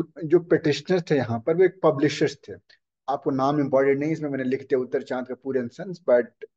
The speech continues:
समझिए, बस कहानी समझिए। तो publishers थे और उन्होंने एक petition file किया सुप्रीम कोर्ट में under Article thirty।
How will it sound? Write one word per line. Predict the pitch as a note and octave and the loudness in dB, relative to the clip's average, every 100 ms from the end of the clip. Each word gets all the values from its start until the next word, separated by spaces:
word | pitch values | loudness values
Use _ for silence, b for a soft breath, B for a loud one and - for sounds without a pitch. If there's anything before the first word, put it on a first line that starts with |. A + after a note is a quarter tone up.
| _ _ _ | _ _ _
समझिए, | - - D3 D3 C3+ | -12 -2 0 2 0
बस | C3 | -2
कहानी | - C#3 D#3 | -2 0 2
समझिए। | D#3+ A#2+ G#2+ - - _ B B B B - | 0 -2 -8 -14 -20 _ B B B B 0
तो | |
publishers | G3 - E3 D#3 D#3+ - G3 - | 2 4 2 2 0 2 0 -2
थे | D3 A3+ - b _ _ | -6 -6 -10 b _ _
और | F3 | 4
उन्होंने | F#3 - F3 G#3+ | 4 4 4 4
एक | A3+ A3+ | 2 2
petition | E3+ E3 D#3+ G3 | 0 2 0 0
file | E3 C3+ | 4 4
किया | C3 D#3 | 4 2
सुप्रीम | - C3 C3+ B2+ | 2 -2 -4 -2
कोर्ट | C3+ C#3 | -2 -2
में | D3+ | -2
under | C#3 | 2
Article | B2 A2+ A#2+ | 2 0 -4
thirty। | A2+ G2+ G#2 | -6 -12 -20